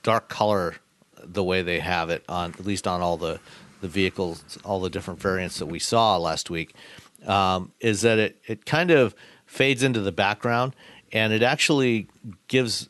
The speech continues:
creates a visual impression of less rear overhang. And when you look at the, the current Escape neck side by side with this one, you know, the, they have, they actually have roughly the same total overhang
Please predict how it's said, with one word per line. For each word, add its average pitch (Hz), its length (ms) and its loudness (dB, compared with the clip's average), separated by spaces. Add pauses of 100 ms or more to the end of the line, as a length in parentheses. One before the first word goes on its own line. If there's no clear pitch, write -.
(120)
creates 127 280 0
a 113 60 2
visual 127 480 2
impression 107 560 0
of 90 260 -8
less 107 300 0
rear 101 260 0
overhang. 85 600 -2 (420)
And 107 220 0
when 120 120 4
you 120 140 2
look 120 320 2
at 113 340 0
the, 101 300 2
the 101 80 -2
current 135 400 0
Escape 104 460 0 (320)
neck 113 280 -2
side 120 260 2
by 104 120 2
side 117 340 0
with 90 140 -8
this - 240 -2
one, 73 240 -6 (520)
you 95 160 -2
know, 90 100 0
the, 95 420 2 (560)
they 120 140 4
have, 147 260 2 (160)
they 120 100 4
actually 131 240 2
have 143 280 2
roughly 107 380 2
the 95 120 -2
same 104 480 0
total 101 340 0
overhang 85 600 -2